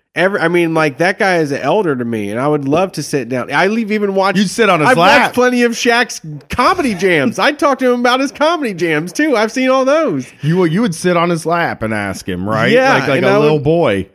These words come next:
Speaker 1: tell
Speaker 2: He
Speaker 1: me how the flat the earth is, Shaq.
Speaker 2: Well, I have his quote if you wanna hear
Speaker 1: Let's
Speaker 2: it.
Speaker 1: hear it.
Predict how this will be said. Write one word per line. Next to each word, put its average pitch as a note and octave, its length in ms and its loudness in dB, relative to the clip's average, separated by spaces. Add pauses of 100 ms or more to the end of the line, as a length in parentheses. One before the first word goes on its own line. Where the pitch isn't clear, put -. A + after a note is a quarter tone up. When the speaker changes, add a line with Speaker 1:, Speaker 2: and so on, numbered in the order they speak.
(140)
Speaker 1:
tell A3+ 240 2
Speaker 2:
He F3 80 4
Speaker 1:
me D4 320 2
how B3+ 240 0
the C4+ 100 0
flat B3 340 -2
the A#3 120 -2
earth C4 340 0
is, E3+ 240 0
Shaq. D#3+ 300 -2
Speaker 2:
Well, A3 280 2
I E3 140 2
have F#3 260 0
his F#3 200 -4
quote D#3 580 -2
if C3 140 -4
you C3 120 -2
wanna C#3 220 -2
hear B2+ 120 0
Speaker 1:
Let's F#3 180 0
Speaker 2:
it. - 60 0
Speaker 1:
hear G#3+ 120 2
it. B2 160 -6